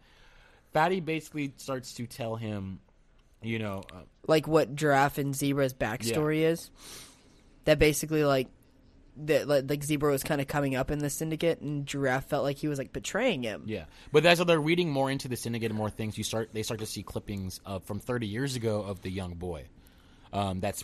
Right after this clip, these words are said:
Speaker 1: keeps on re-,
Speaker 2: Which is
Speaker 1: keeps
Speaker 2: crazy.
Speaker 1: replaying, and then he's also with a different, uh, you know, a different adult every time. So,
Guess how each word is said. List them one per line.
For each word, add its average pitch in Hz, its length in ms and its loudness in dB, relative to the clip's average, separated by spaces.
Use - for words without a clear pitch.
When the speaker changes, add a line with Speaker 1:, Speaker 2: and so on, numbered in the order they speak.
Speaker 1:
keeps - 260 -6
on 110 340 -4
re-, 120 160 -4
Speaker 2:
Which 131 160 0
is 151 200 -6
Speaker 1:
keeps 120 140 -14
Speaker 2:
crazy. 185 520 2
Speaker 1:
replaying, 151 320 -2
and 123 80 -2
then 120 60 -2
he's 113 120 -6
also 110 260 -6
with 110 160 -6
a 107 40 -6
different, 104 640 -6
uh, 87 420 -8
you 104 140 -4
know, 95 240 -4
a - 40 -10
different 101 400 -6
adult 92 440 -10
every 82 240 -10
time. 57 260 -14
So, - 300 -12